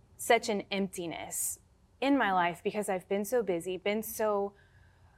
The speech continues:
overwhelmed learning how to be a mom and doing all of the things that you're supposed to do, and here's all of these checklists, and you have to do this and this and this and this, that, and sleeping, you know, if you can sleep sometimes. <laughs> But just, I've seen how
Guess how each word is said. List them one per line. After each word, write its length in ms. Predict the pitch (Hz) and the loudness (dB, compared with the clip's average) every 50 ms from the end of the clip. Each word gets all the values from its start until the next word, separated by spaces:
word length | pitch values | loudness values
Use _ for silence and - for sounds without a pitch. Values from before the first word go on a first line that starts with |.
| - _ - | -2 _ 4
overwhelmed 480 | 226 214 226 220 214 202 196 196 196 | 6 6 8 8 8 6 6 4 2
learning 300 | 190 202 208 208 214 202 | 0 0 0 2 0 0
how 120 | 190 202 220 | 0 0 0
to 80 | 202 | 0
be 140 | 185 202 196 | 0 0 0
a 80 | 190 196 | -2 -2
mom 420 | 190 185 180 185 180 180 180 180 | -2 -4 -4 -4 -2 -4 -4 -4
and 120 | 170 185 180 | -4 -4 -2
doing 200 | 196 202 196 - | -2 -2 2 4
all 160 | 175 202 214 220 | 4 4 4 4
of 60 | 202 | 2
the 80 | 220 | 0
things 260 | 196 - 214 208 202 185 | 0 0 0 0 0 -2
that 100 | - - | -4 -6
you're 100 | 185 180 | -8 -6
supposed 280 | - - 220 196 - - | -2 0 -2 0 -2 -4
to 60 | 185 | -2
do, 280 | 180 196 202 208 196 | 4 6 8 8 8
and 100 | 190 175 | 6 2
here's 180 | 175 202 208 185 | -2 -2 -2 0
all 140 | 156 180 208 | 0 0 0
of 60 | 196 | 0
these 160 | 202 190 - | -2 -4 -2
checklists, 420 | - 254 247 - - 190 180 - - | -2 -4 -2 0 0 -2 -2 -2 -4
and 80 | 185 | -6
you 40 | 185 | -8
have 80 | 175 - | -8 -8
to 60 | - | -6
do 100 | - - | -2 0
this 160 | - 220 - | 0 0 0
and 80 | 214 202 | -2 -6
this 100 | 190 - | -6 -6
and 80 | 180 175 | -8 -8
this 100 | 165 - | -8 -8
and 140 | 156 175 233 | -6 -2 0
this, 280 | 294 285 262 247 254 - | 2 2 2 0 -2 0
that, 300 | - 214 196 - - - - - - _ - _ - - - - - _ - - - - - - | 2 4 4 4 2 -2 -8 -20 -20 _ -20 _ -20 -20 -20 -20 -20 _ -20 -20 -20 -20 -8 -2
and 240 | - 233 262 262 - | 2 2 2 2 2
sleeping, 520 | - 214 208 202 - 185 190 196 208 202 - - - - - - - - - 254 | 2 2 2 2 2 -2 -4 -4 -6 -10 -12 -18 -20 -20 -20 -20 -8 -2 2 4
you 80 | 247 | 4
know, 160 | 226 226 226 | 6 6 6
if 140 | 226 240 226 | 6 4 4
you 100 | 254 240 | 4 2
can 160 | 233 233 202 | 4 2 2
sleep 260 | - - 208 190 - - | 2 2 2 2 2 0
sometimes. 420 | - 208 196 - 165 170 - 254 330 330 320 320 320 311 - | -4 -4 -2 0 0 0 2 2 2 2 2 2 0 0 0
<laughs> 300 | - - - - - - | -2 -10 -12 -12 -4 2
But 240 | - 277 254 - 202 | 6 6 6 6 4
just, 400 | 233 277 269 247 - - - - - - - - - - - - - _ _ - | 4 4 4 4 2 -4 -8 -10 -14 -20 -20 -20 -20 -20 -20 -20 -20 _ _ 2
I've 160 | 247 247 247 | 2 2 2
seen 340 | - - - 254 254 254 247 | 0 0 2 4 4 4 2
how 540 | - - 226 208 202 196 196 185 190 196 | 2 4 4 6 6 6 4 4 2 0